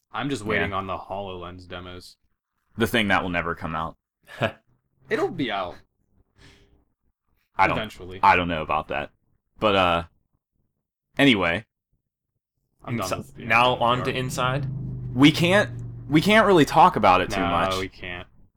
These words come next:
Speaker 2: But I just want to highly recommend that game.
Speaker 3: I, I'm going to play it just 'cause,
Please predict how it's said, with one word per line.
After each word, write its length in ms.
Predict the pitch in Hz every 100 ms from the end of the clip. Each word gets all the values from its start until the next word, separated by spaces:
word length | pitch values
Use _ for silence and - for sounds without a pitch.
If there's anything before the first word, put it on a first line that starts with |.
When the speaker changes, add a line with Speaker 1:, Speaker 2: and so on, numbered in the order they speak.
| -
Speaker 2:
But 300 | 127 120 113 _ _ _ -
I 180 | 123 180
just 220 | 180 135
want 280 | 131 127 -
to 460 | 131 117 107 98 - _ _
highly 460 | - 127 131 120 110
recommend 540 | 113 110 101 98 95
that 160 | 80 76
game. 260 | 78 78
Speaker 3:
I, 200 | 131 165 -
I'm 220 | 143 185
going 220 | 180 165 127
to 60 |
play 260 | - 123 113
it 40 |
just 180 | 107 107
'cause, 180 | 117 98